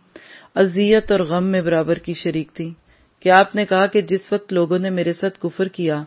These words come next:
وہ مجھ پر ایمان لائیں، جس وقت لوگوں نے مجھے جھٹلایا انہوں نے میری تصدیق کی، جس وقت لوگوں نے مجھے محروم کیا انہوں نے مجھے مال میں شامل کیا، اور اللہ نے مجھے ان سے اولاد دی اور دوسری بیویوں سے کوئی اولاد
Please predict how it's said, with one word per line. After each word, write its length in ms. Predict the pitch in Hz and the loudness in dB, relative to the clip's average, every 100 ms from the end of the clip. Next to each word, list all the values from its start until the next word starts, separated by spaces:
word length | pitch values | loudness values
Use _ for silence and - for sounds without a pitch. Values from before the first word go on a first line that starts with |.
| _ _ - - | _ _ -20 -4
وہ 80 | 220 | -2
مجھ 180 | 220 | 0
پر 80 | 214 | 0
ایمان 340 | 214 196 175 165 | 0 0 0 -2
لائیں، 280 | 160 156 156 _ _ _ _ 170 | -2 -4 -6 _ _ _ _ -4
جس 260 | 220 226 | -4 0
وقت 220 | 233 - | -2 0
لوگوں 240 | 190 175 202 | 0 2 0
نے 120 | 208 | 0
مجھے 220 | 190 180 | -2 -2
جھٹلایا 640 | 190 190 - 160 156 160 165 _ _ _ - | -2 -6 -4 -4 -2 -4 -8 _ _ _ -6
انہوں 220 | 196 202 | -2 -2
نے 100 | 196 | -2
میری 220 | 180 180 | -2 -2
تصدیق 480 | 180 170 - 165 - | -2 -6 -4 -6 -6
کی، 220 | 165 156 _ _ _ _ _ _ _ - | -10 -10 _ _ _ _ _ _ _ 0
جس 240 | 240 247 | 0 2
وقت 220 | 254 - | 0 2
لوگوں 260 | 196 180 202 | 0 4 4
نے 100 | 214 | 2
مجھے 280 | 190 175 190 | -2 0 2
محروم 500 | 185 170 175 180 196 | 2 0 0 0 0
کیا 320 | - 165 156 156 _ _ - | 0 0 -2 -6 _ _ -8
انہوں 220 | 190 190 | -4 -2
نے 100 | 190 | -2
مجھے 380 | 180 170 180 190 190 - _ 170 | -2 0 2 0 -2 -18 _ -6
مال 340 | 170 175 185 | 0 0 0
میں 140 | 185 | -2
شامل 400 | 180 160 156 156 | -4 -4 -4 -6
کیا، 280 | 151 160 151 151 _ _ _ _ _ - | -6 -6 -6 -10 _ _ _ _ _ -2
اور 180 | 180 170 | 0 2
اللہ 280 | 180 196 214 | 2 4 4
نے 100 | 202 | 4
مجھے 300 | 185 175 180 | -2 2 0
ان 80 | 175 | 0
سے 180 | 190 | 0
اولاد 340 | 180 170 165 170 151 | 2 2 2 0 -2
دی 160 | 165 160 - - | -8 -8 -18 -12
اور 160 | - 196 | 0 2
دوسری 380 | 165 185 - 190 | 4 2 0 -4
بیویوں 400 | 175 165 180 190 | -4 -4 -4 -4
سے 160 | 190 | -6
کوئی 220 | 175 175 | -2 0
اولاد 340 | 170 160 156 | 0 0 -2